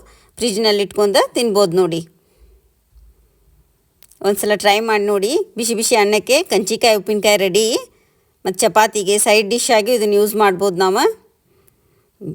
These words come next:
ಯಾವುದಕ್ಕೆ ಬೇಕಾದರೂ ತಿನ್ಬೋದು ನೋಡಿ. ಬಾಣಂತಿಯರಿಗೆ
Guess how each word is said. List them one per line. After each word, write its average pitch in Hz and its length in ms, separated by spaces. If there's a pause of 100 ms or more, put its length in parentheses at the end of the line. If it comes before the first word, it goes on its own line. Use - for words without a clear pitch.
ಯಾವುದಕ್ಕೆ 196 460
ಬೇಕಾದರೂ 226 440
ತಿನ್ಬೋದು 208 440
ನೋಡಿ. 190 200
ಬಾಣಂತಿಯರಿಗೆ 196 840